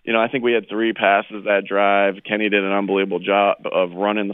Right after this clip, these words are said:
football on that drive, offensive line and tight ends did a great job blocking it. Um, Jalen managed the crap out of it really, really well. Um, and so, like, yeah, that's a,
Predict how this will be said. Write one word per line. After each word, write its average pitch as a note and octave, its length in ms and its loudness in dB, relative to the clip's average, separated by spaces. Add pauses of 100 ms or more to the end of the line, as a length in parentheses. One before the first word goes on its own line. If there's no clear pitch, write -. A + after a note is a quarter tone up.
football F#2+ 360 0
on G2 80 -2
that F#2 180 -2
drive, F#2+ 280 4
offensive F#2+ 460 0
line F#2+ 320 0
and F2 120 -6
tight F#2 220 4
ends F#2+ 160 -4
did F2 120 -8
a C#2+ 40 -6
great E2+ 220 -2
job D#2+ 240 2
blocking G2+ 480 0
it. G2 180 -2 (480)
Um, F#2 440 2 (680)
Jalen G#2+ 420 0
managed G2+ 440 -2
the F#2 60 -6
crap G#2 340 0
out G2+ 200 2
of G2 100 -6
it G2+ 180 0
really, G2+ 400 0
really G#2 340 0
well. G#2 420 2 (360)
Um, G#2+ 440 4
and A#2 180 0
so, B2+ 360 4
like, A#2+ 260 0
yeah, B2+ 320 2
that's B2 200 -6
a, B2+ 180 -2